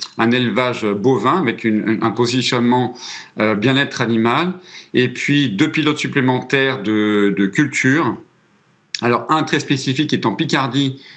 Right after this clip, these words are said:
dans lequel on va intégrer un système de, d'irrigation au-, tout à fait optimisé et piloté par intelligence artificielle.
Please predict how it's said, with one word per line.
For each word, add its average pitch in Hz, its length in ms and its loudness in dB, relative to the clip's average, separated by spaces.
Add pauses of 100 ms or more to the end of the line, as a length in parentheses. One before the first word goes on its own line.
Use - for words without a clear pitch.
(140)
dans - 60 0
lequel 131 320 0
on 117 100 0
va 123 120 0
intégrer 123 440 0
un 117 120 0
système 117 520 -4
de, 104 200 0
d'irrigation 127 840 -2
au-, 113 320 2
tout - 240 -12
à 143 80 0
fait - 100 -4
optimisé 131 720 0 (320)
et 110 140 0
piloté 135 480 0
par 113 160 0
intelligence 113 500 -4
artificielle. 117 720 -2